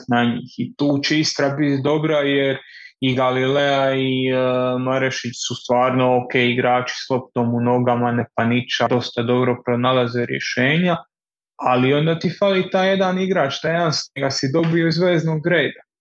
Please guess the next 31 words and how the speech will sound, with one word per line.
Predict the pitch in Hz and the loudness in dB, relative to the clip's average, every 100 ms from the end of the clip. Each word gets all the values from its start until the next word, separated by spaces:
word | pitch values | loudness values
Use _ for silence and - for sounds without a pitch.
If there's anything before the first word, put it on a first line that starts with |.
| _ _ - | _ _ -4
Nisi, | 120 123 127 - 143 | 0 0 -2 -2 0
ni-, | 139 135 143 135 | 2 0 0 0
nije | 139 160 | 0 0
se | 165 | -2
stvorio | 156 175 175 175 160 165 | -2 0 0 2 2 2
ono, | 151 135 135 135 - - - _ - _ - | 0 0 -2 -6 -12 -18 -20 _ -20 _ -2
nije | 143 165 | 0 2
s | - | 2
neba | 202 120 113 - | 2 2 0 0
pao. | 117 120 - - _ _ _ _ - | 0 0 -4 -18 _ _ _ _ -4
E, | 117 113 117 123 - | 0 2 0 -2 0
povukao | 165 165 160 151 | 2 2 2 0
si | - 147 | 0 -2
ga | |
iz | 147 156 | 0 0
veznog | 180 156 156 165 | 0 0 -2 0
reda, | 185 175 175 | 2 2 0
onda | 175 165 | 0 -2
ti | 160 | -2
je | 156 | -2
teško | 175 165 - 160 | 0 0 0 0
u | |
veznom | 160 170 147 143 143 | 2 2 0 0 0
redu | 151 147 131 | 0 0 0
napraviti | 135 131 123 120 - | 0 0 -2 -2 0
taj | 135 123 | 2 2
višak. | 131 165 190 175 165 - - - - _ | 2 0 -2 -4 -4 -8 -20 -20 -20 _
I | 143 151 | -2 2
ovo, | 151 117 | 2 2
spomenuo | 117 - 123 135 143 131 | 0 0 2 2 2 0
si | 131 - | -2 -2